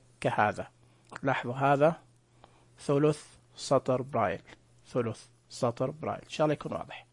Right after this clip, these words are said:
طيب، الصفحة رقم واحد وخمسين، التمرين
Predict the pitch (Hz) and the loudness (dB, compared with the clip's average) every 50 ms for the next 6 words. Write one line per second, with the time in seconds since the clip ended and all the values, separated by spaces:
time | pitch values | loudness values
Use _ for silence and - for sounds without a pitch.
0 | _ _ - - - - - - - - - - - - 185 208 - - - - | _ _ -20 -20 -20 -18 -16 -14 -14 -16 -16 -6 6 10 10 10 10 8 -2 -20
1 | - - - - - - - - - - - - 240 - - - 214 - - - | -20 -20 -20 -18 -18 -12 -2 6 6 6 10 10 10 10 12 10 10 10 10 6
2 | 190 190 180 196 196 - - - - 202 190 196 - - - 196 190 185 190 185 | 6 8 8 8 6 4 0 0 8 12 12 12 12 12 10 12 12 12 12 8
3 | 185 185 185 147 - - - - 185 175 185 180 175 - - 185 165 165 165 156 | 4 4 2 -2 -6 -12 -4 2 8 12 12 12 12 12 8 0 4 4 4 4
4 | - - 175 156 143 - - 151 135 113 110 107 - - - - - - - - | 6 4 4 4 4 0 0 0 -2 -2 -2 -6 -12 -16 -20 -20 -20 -20 -20 -20
5 | - - _ _ _ _ _ - - 185 165 - - 190 170 170 170 180 190 190 | -20 -20 _ _ _ _ _ -4 2 2 2 4 6 6 6 6 8 4 6 6
6 | 190 185 190 | 6 4 2